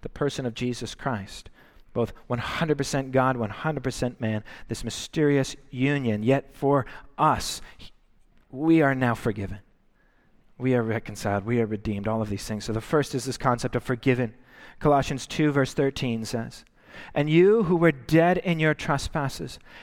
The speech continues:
and the uncircumcision of your flesh, God made alive together with him, having forgiven all of our trespasses."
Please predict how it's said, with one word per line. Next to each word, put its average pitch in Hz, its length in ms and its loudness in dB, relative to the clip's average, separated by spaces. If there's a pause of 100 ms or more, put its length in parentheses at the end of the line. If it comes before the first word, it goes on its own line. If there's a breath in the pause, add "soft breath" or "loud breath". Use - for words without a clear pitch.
and 135 140 0
the 143 120 2
uncircumcision 147 960 -2
of 127 100 -2
your 131 120 2
flesh, 123 460 -4
God 165 480 4
made 160 400 4 (120)
alive 127 760 2 (600 soft breath)
together 131 560 2
with 131 160 0
him, 95 280 -6 (440 soft breath)
having 110 380 0
forgiven 107 520 0
all 123 260 -2
of 120 180 -4
our 107 140 -2
trespasses." - 880 -12